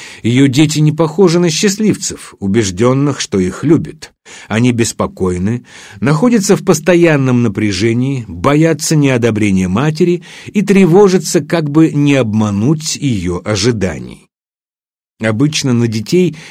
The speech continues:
действует скрытая враждебность матери к жизни, которую они скорее чувствуют, нежели осознают, и постепенно они сами проникаются духом этой враждебности.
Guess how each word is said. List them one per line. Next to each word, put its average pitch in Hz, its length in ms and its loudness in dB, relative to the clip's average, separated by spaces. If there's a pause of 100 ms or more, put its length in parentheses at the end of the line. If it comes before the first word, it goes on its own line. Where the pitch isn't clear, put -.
действует 156 600 0
скрытая 156 600 0
враждебность 120 840 0
матери 113 420 -2
к 101 120 -8
жизни, 98 580 -4 (240)
которую 147 360 2
они 143 140 2
скорее 139 440 2
чувствуют, - 680 -4
нежели 107 440 0
осознают, 120 840 -2 (300)
и 143 140 2
постепенно 160 840 0
они 139 320 0
сами 139 460 0
проникаются 120 800 0
духом 143 720 0
этой 98 320 -2
враждебности. 110 1080 -4